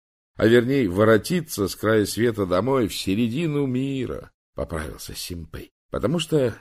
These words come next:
пора было вставать с головы на ноги. Долгое и длинное странствие за три девять земель и три десять морей ещё не закончилось,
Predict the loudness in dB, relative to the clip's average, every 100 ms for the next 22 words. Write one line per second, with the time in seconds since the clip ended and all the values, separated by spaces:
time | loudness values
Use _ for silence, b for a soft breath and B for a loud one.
0 | _ _ _ _ -4 0 0 0 -2 -4
1 | -2 -2 -4 -10 -10 -6 -6 -6 -8 -10
2 | -12 -16 -20 _ _ _ _ _ _ _
3 | _ 4 6 6 4 2 2 0 -2 -2
4 | 0 0 0 -2 -2 -2 -2 -2 -6 -6
5 | -2 0 -2 -2 -4 -2 -2 -2 -2 -2
6 | -2 0 0 -2 -2 -2 -4 -6 -4 -2
7 | 0 0 -2 -4 -6 -6 -8 -6 -6 -6
8 | -8 -10 -10 -14